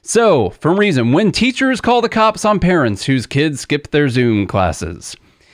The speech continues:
If there's one thing the public school system shouldn't be doing right now, it's making life even more hellishly difficult for parents. And yet many teachers in the state of Massachusetts are contacting the authorities to report parents for suspected child abuse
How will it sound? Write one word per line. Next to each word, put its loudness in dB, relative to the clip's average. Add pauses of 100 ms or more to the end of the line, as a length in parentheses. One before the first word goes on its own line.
(220)
If -2
there's 2
one 4
thing 2
the 2
public 0
school 2
system 0
shouldn't 0
be 0
doing 2
right 0
now, 2
it's -4
making 2
life 0
even 2
more 4
hellishly 0
difficult -2
for -4
parents. -2 (600)
And 2
yet 4
many 2
teachers 0
in 4
the 2
state 0
of 4
Massachusetts -2
are 0
contacting 0
the 2
authorities 0
to 0
report 2
parents 0
for -2
suspected -2
child 2
abuse -4